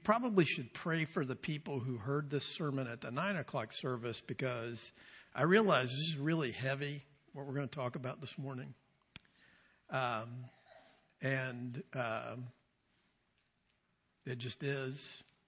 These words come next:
I'd like to, you know, and you'll see as we get into it why it's heavy. Um, uh, I, I mean, nobody, uh, has ever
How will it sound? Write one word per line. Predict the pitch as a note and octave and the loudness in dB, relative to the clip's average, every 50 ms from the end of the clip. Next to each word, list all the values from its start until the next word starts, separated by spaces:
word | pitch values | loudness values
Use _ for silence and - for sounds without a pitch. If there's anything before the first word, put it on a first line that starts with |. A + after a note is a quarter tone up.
| _ _ _ | _ _ _
I'd | - A2+ A2 G#2+ | -4 -2 -2 -2
like | A#2+ A#2 A2+ - - | -2 -4 -6 -8 -12
to, | B2 - _ _ _ - | -16 -16 _ _ _ -8
you | - B2+ | -6 -4
know, | A#2+ G#2 G2+ G2+ G#2+ A2 - _ - | -4 -4 -6 -8 -12 -14 -14 _ -8
and | C3+ B2 A#2+ B2 C#3+ - | -6 -6 -6 -8 -6 -4
you'll | C#3 C3+ C#3 C3 | -2 -2 0 -2
see | C3+ - D#3+ C#3 B2+ B2 | -2 -4 -4 -2 -2 -2
as | A2+ - | -4 -4
we | D3+ B2 | -6 -6
get | A2+ B2 A#2 | -4 -4 -4
into | A#2+ A#2 A#2 - - C3+ A#2+ | -4 -6 -6 -6 -6 -6 -6
it | A#2 - - | -6 -6 -4
why | A#2+ A2 G#2+ | -4 -4 -4
it's | - - | -4 -4
heavy. | - C#3+ B2+ B2 B2 A#2+ A#2+ C3+ - _ - | -4 -4 -4 -4 -4 -8 -8 -10 -12 _ -2
Um, | C3+ B2 A#2+ A#2 A2 A#2 A#2+ A#2+ - _ - - - - - - - _ _ _ - | 0 0 0 0 -2 -6 -8 -10 -12 _ -18 -18 -18 -18 -20 -20 -20 _ _ _ -10
uh, | B2+ A2+ A2+ A2+ A2+ A2+ A#2 A#2 A#2+ B2+ C#3 G3 - - | -8 -6 -6 -6 -6 -6 -6 -8 -8 -8 -10 -12 -12 -10
I, | C3+ B2+ A#2 A#2 B2 | -10 -10 -8 -6 -6
I | |
mean, | A#2+ B2 A#2+ A#2+ B2 | -6 -4 -4 0 4
nobody, | C3 D3 D#3 D#3+ D3+ D3 C#3 C3 B2+ B2 A#2+ A#2+ A#2 B2+ - - | 6 6 8 8 8 8 8 6 4 0 -2 -4 -6 -8 -6 -4
uh, | C3 C3 A#2+ A#2 A2 B2 A#2+ A2 - _ - - _ _ | -2 -2 0 -2 -2 -4 -6 -10 -12 _ -20 -20 _ _
has | - - C#3 A#2 - - | -6 -4 -2 -2 0 2
ever | D#3+ C3+ C3+ C3+ B2+ A#2+ | 2 2 2 2 0 -2